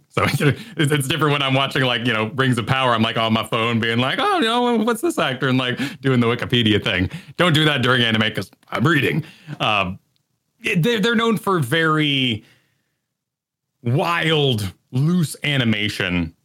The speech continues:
and they bypass their budgeting restraints through that. So you may have noted during one particular fight scene in episode three, I think it was, it just went to hell. Like,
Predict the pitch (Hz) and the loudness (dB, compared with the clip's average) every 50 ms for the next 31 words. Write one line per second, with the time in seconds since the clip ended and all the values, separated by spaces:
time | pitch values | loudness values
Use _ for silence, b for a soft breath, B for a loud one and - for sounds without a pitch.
0 | _ _ _ - 123 123 120 113 110 107 104 104 - - - 123 107 131 131 127 | _ _ _ -6 -4 -2 0 0 0 2 2 0 0 -2 -6 -4 -2 0 0 2
1 | 113 95 85 101 120 131 131 139 135 - 135 123 120 117 110 - - - 123 113 | 0 0 0 2 2 2 2 0 -2 -2 -2 0 0 0 -2 -4 -6 -4 -2 0
2 | 107 98 92 95 143 170 180 151 143 135 127 117 104 101 98 101 - 110 110 - | 0 0 0 -2 0 0 2 2 2 2 2 2 2 2 0 0 0 -2 -2 -2
3 | - - 131 110 101 95 98 95 - - - 127 147 147 117 95 78 69 - - | -2 -2 0 0 2 2 0 0 -4 -4 -2 0 2 2 2 0 -2 -4 -8 -10
4 | - _ _ _ _ _ - - 131 123 117 120 117 127 131 123 117 101 107 127 | -14 _ _ _ _ _ -4 -2 0 2 2 2 2 0 0 -2 -2 0 0 0
5 | 139 135 123 120 117 107 120 117 117 113 110 104 104 107 110 104 98 107 104 101 | 2 2 2 2 0 0 0 2 2 2 2 2 2 0 0 0 0 0 2 0
6 | 92 - 107 101 - 117 98 - 110 101 101 98 95 92 90 82 - - - 151 | 0 0 -4 -4 -4 -6 -4 -2 -2 -2 0 0 0 0 0 -2 -6 -4 -2 0
7 | 143 139 - - - - 78 87 107 127 131 _ - - 104 104 98 98 110 107 | 0 0 -2 -4 -6 -4 0 0 0 0 -2 _ -6 -4 -2 0 0 0 -2 -4
8 | 107 - 110 95 - 110 101 98 90 90 92 90 - - - - - 123 104 - | -4 -4 -4 -4 -2 0 0 2 2 2 2 2 0 -4 -6 -6 -8 -8 -8 -8
9 | - - - - 147 196 214 220 131 82 147 - 101 85 90 87 85 82 71 69 | -12 -10 0 2 2 4 4 4 2 2 0 -2 -2 -2 -2 -2 0 0 0 0
10 | 76 78 - - B B B B B B B B B _ _ _ _ _ - - | -2 -4 -6 -10 B B B B B B B B B _ _ _ _ _ -2 0
11 | 202 147 - 120 120 139 131 123 - - - 151 139 - 87 80 - _ - 143 | 2 2 2 2 2 2 0 0 0 0 0 0 0 -2 -4 -8 -10 _ -2 -2
12 | 135 117 117 - | 0 0 -2 -6